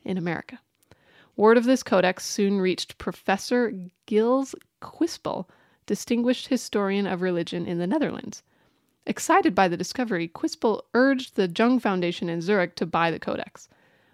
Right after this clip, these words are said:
But discovering, when he succeeded, that some pages were missing, he flew to Egypt in the spring of nineteen fifty-five to try to find them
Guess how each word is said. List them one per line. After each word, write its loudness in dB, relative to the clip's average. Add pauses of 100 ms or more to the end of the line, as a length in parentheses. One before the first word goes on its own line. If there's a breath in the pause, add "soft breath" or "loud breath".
(120)
But 0
discovering, 2
when 0
he 0
succeeded, 2
that 0
some -2
pages 2
were -2
missing, -6 (320 soft breath)
he -2
flew 4
to -2
Egypt -2
in 0
the -2
spring -4
of -2
nineteen 0
fifty-five 0
to -8
try 0
to -2
find 0
them -4